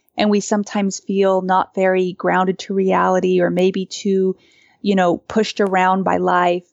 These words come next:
And so what I like to do and what I like to help people with is remember the power that they are here and now by connecting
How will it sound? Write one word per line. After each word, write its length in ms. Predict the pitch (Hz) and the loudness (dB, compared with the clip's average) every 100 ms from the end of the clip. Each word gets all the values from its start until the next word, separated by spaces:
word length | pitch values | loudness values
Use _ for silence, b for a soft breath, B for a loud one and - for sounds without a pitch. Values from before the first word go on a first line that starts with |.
| - | -6
And 160 | 214 208 | -4 -2
so 180 | - 233 | 0 2
what 180 | 226 226 | 2 2
I 160 | 226 | 2
like 300 | 247 233 214 | 2 0 -4
to 120 | - 185 | -10 -14
do 300 | - 175 175 | -8 -6 -4
and 180 | 170 - | -6 -8
what 140 | - 190 | -2 0
I 140 | 185 | 0
like 240 | 185 185 | -2 -4
to 80 | - | -8
help 340 | 190 202 220 - | -6 -2 -2 -2
people 380 | - 202 190 | -6 -4 -4
with 280 | 180 - 190 _ _ B B B B - | -2 -2 -2 _ _ B B B B -2
is 220 | 226 - _ _ | -2 -2 _ _
remember 680 | 214 214 208 208 247 269 294 | -2 2 2 4 4 4 2
the 140 | 254 | -2
power 640 | - 196 - 190 233 269 240 | -6 -8 -4 0 2 2 2
that 240 | 196 - | 0 -4
they 180 | 180 175 | -4 -4
are 580 | - 185 190 - - 196 _ _ _ | -2 0 2 0 -4 -8 _ _ _
here 440 | - - 233 277 | -8 2 4 4
and 180 | 269 208 | 2 2
now 500 | 175 180 175 156 214 _ _ _ B B B | 0 0 0 -2 -6 _ _ _ B B B
by 140 | 214 196 | -2 -2
connecting 1120 | - 202 202 202 208 240 254 - 180 - 208 | -2 -2 0 2 2 2 -2 -10 -8 -10 -14